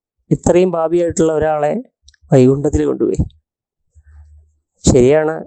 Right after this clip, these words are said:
പക്ഷേ അവസാന നിമിഷത്തില് അയാള് നാരായണന്റെ നാമം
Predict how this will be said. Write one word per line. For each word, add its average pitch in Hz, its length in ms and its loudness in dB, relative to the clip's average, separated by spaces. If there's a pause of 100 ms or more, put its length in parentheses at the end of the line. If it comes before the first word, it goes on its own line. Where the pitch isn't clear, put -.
(180)
പക്ഷേ 139 320 -2 (2000)
അവസാന 135 480 0
നിമിഷത്തില് 147 560 -2 (1500)
അയാള് 131 400 2 (640)
നാരായണന്റെ 131 640 0
നാമം 135 320 -6